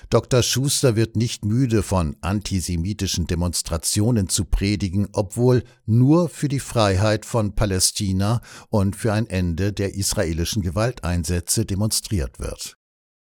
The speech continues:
Und wenn Frieden für Palästina skandiert wird,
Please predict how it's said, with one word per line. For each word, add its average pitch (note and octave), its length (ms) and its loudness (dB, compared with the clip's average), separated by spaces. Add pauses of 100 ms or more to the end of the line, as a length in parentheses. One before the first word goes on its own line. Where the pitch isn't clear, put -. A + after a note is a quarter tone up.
Und G2+ 260 0
wenn E2+ 220 0
Frieden B2+ 480 0
für D2 240 -4
Palästina F#2 720 0
skandiert F2+ 720 -2
wird, G2+ 300 -2